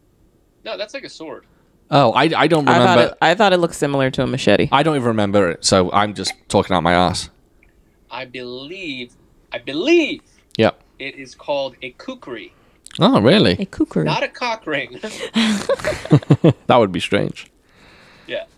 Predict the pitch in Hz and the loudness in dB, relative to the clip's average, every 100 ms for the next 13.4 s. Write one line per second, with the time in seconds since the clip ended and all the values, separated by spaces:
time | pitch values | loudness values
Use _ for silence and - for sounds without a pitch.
0 | - 208 190 117 - - - 254 - 98 | -6 2 4 4 0 -8 0 2 4 0
1 | - - 175 143 147 - 135 143 143 120 | 0 0 4 2 0 -4 0 2 2 4
2 | 135 120 117 160 117 131 123 151 147 135 | 6 6 4 0 2 2 4 2 0 0
3 | 123 123 117 117 110 107 98 98 98 107 | 0 2 2 2 4 2 2 2 2 0
4 | 104 107 104 98 98 92 98 90 87 - | 0 2 2 2 4 4 6 4 0 -4
5 | - 82 - 85 90 92 - 98 82 95 | -2 -2 -2 -6 -6 -6 0 0 2 0
6 | 92 95 85 85 92 85 - _ _ _ | 0 0 -4 -4 -4 -4 -8 _ _ _
7 | _ _ - - _ _ 95 95 95 95 | _ _ -20 -20 _ _ 0 0 0 -4
8 | - _ - - - 113 170 180 165 131 | -6 _ -20 -20 -4 -2 0 0 2 4
9 | 139 156 147 143 120 - 95 104 123 139 | 4 6 6 4 2 2 0 0 -2 -6
10 | - 104 98 80 - _ 98 92 85 - | -10 2 4 4 -2 _ 2 2 2 -2
11 | - _ _ _ _ _ _ _ _ - | -8 _ _ _ _ _ _ _ _ -2
12 | 117 127 120 110 - 95 90 110 - 104 | 2 2 2 -2 0 2 2 0 -2 2
13 | 107 95 107 | 2 2 -2